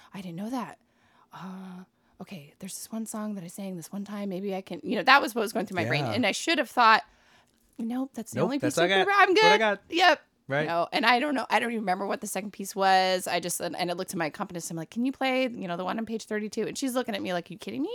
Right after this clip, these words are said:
Speaker 1: I haven't practiced this."
Speaker 2: Right.
Speaker 1: But, you know, she was,
Speaker 2: Right.
Speaker 1: like, good enough to get through it. And, and I totally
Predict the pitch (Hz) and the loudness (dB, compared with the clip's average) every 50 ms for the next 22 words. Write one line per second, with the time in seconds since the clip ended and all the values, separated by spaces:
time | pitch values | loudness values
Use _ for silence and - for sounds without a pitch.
0 | 508 - 208 190 190 180 - 233 233 - 262 233 - 240 240 240 240 240 - - | -6 -6 -6 -6 -6 -8 -8 -10 -10 -10 -10 -6 -4 -4 -2 -4 -4 -6 -10 -16
1 | - _ - 110 123 143 147 104 85 - - 254 311 - - 453 403 285 202 185 | -18 _ -6 -4 -2 0 0 -2 -2 0 2 2 2 2 0 0 2 2 2 0
2 | - - 208 208 - - 254 240 - 254 220 226 226 - - 208 180 170 - 175 | 2 6 6 6 6 6 2 0 -2 -2 -2 -2 -2 -4 -6 -8 -8 -6 -4 -6
3 | 143 - _ _ - - _ _ _ - - 196 - - - 185 185 185 175 170 | -6 -6 _ _ -20 -20 _ _ _ -6 -4 -4 -4 -4 -4 -4 -2 -2 -2 -4
4 | 165 - - - - 175 165 147 131 135 131 101 71 65 65 60 - | -4 -8 -12 -12 -8 -6 -6 -6 -4 -6 -6 -6 -6 -6 -8 -8 -10